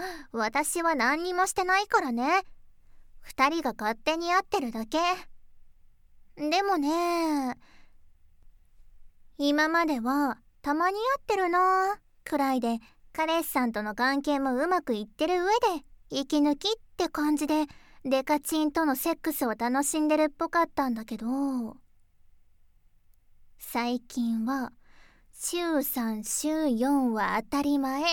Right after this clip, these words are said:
多い時は週六、週七ペースで会ってるっぽくて。<laughs>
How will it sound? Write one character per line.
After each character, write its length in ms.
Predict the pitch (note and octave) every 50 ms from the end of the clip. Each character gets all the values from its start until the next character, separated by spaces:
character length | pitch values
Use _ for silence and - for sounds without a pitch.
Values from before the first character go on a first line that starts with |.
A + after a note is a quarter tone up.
| E4+ E4 - - - _ _ _ _ - - - - - - - - -
多 240 | F#4 F#4+ G4 G4
い 140 | G4 F#4 E4+
時 260 | - D#4 C#4+ - B3+
は 140 | A3+ A3 G#3+
週 320 | A3+ - - - C#4+ D4 C#4+
六、 340 | C#4+ C#4 C#4 - C4+ C4 C4 B3+ - _ - -
週 360 | - - - - C4+ C#4 D#4+
七 260 | E4 F4 F4 E4+ E4+
ペ 200 | E4 - F4+ F4+
ー 40 | F#4
ス 140 | F4+ - D#4+
で 120 | C4 A3
会 100 | G#3 G#3+
っ 20 | A3+
て 220 | - - - C#4+
る 80 | D4 D4+
っ 60 | D4
ぽ 200 | - - - D#4
く 100 | - -
て。 120 | - - B3+ B3 B3 A#3 - - _ _ _ - _ - - - - -
<laughs> 420 | - D#4 C4 B3 A#3+ - C4 -